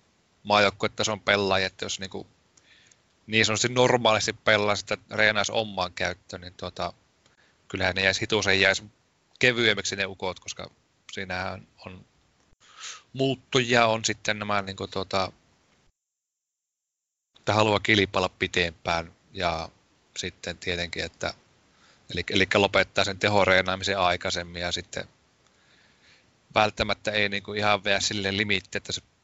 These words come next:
moni, mikä ei majutreena, niin nehän vähän palakka optimoi niitä äijä enempi, mitä optimoi tehoja, mutta, mutta tätä peliä voi pelata monella tavalla ja majutreenia treenaa majulle ukot, niin tota, totta kai niille sitten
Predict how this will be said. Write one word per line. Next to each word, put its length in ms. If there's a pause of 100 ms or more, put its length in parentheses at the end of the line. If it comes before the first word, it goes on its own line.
(440)
moni, 520 (440)
mikä 260
ei 220
majutreena, 560
niin 160
nehän 200
vähän 200
palakka 400
optimoi 440
niitä 240
äijä 340
enempi, 340
mitä 320 (520)
optimoi 420
tehoja, 420
mutta, 260 (1200)
mutta 180
tätä 260
peliä 200
voi 80
pelata 200
monella 300
tavalla 440
ja 160 (680)
majutreenia 580
treenaa 540 (540)
majulle 400
ukot, 340
niin 160
tota, 280
totta 260
kai 200
niille 200
sitten 320